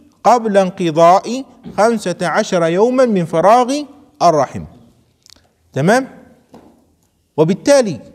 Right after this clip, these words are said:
لو أن المرأة ولدت ومر عليها عشرون يوما ولم يخرج الدم، ثم خرج الدم بعد عشرين يوما من ولادتها،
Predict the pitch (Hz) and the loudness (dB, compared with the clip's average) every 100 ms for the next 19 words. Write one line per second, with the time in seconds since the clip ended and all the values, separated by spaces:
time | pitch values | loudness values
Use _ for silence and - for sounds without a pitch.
0 | _ _ _ _ 139 175 202 247 220 202 | _ _ _ _ -6 -4 -4 -2 -2 0
1 | 226 190 185 160 147 135 135 208 - - | 0 0 0 0 0 0 -2 -4 -8 -20
2 | _ _ _ _ _ _ _ _ 143 180 | _ _ _ _ _ _ _ _ -2 0
3 | 247 226 190 180 208 240 233 240 254 247 | 0 2 2 2 -2 -4 -4 0 0 -2
4 | - - _ _ - 185 - 240 269 220 | -10 -20 _ _ -6 -6 -4 -4 0 0
5 | 190 165 127 95 82 - - 180 262 269 | 0 0 -4 -6 -12 -20 -4 0 0 0
6 | 262 202 151 139 110 90 80 - _ _ | -2 -2 -4 -6 -6 -8 -12 -20 _ _
7 | _ _ _ _ _ _ _ _ _ - | _ _ _ _ _ _ _ _ _ 0
8 | 240 285 254 214 190 226 220 180 180 147 | 2 2 0 0 2 2 2 0 -4 -4
9 | 202 233 262 220 156 202 190 170 170 - | -4 -4 -6 -4 0 2 0 -2 -6 -8
10 | 202 240 202 190 226 233 226 208 202 190 | -6 -4 -2 -2 -2 -2 -4 -4 -2 0
11 | 170 156 135 139 131 175 | 0 -2 -4 -6 -4 -4